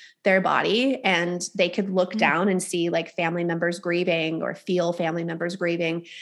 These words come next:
Speaker 1: And then eventually they would sort of float away into the proverbial soul world or whatever. And once they got there, like,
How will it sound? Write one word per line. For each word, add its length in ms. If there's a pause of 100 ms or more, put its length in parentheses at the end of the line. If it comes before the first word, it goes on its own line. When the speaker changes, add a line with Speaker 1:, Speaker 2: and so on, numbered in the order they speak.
(200)
Speaker 1:
And 100
then 100
eventually 600
they 180
would 420
sort 260
of 280 (840)
float 680
away 500
into 280
the 80
proverbial 1000 (540)
soul 440
world 340
or 80
whatever. 500 (420)
And 600
once 340
they 140
got 300
there, 300
like, 420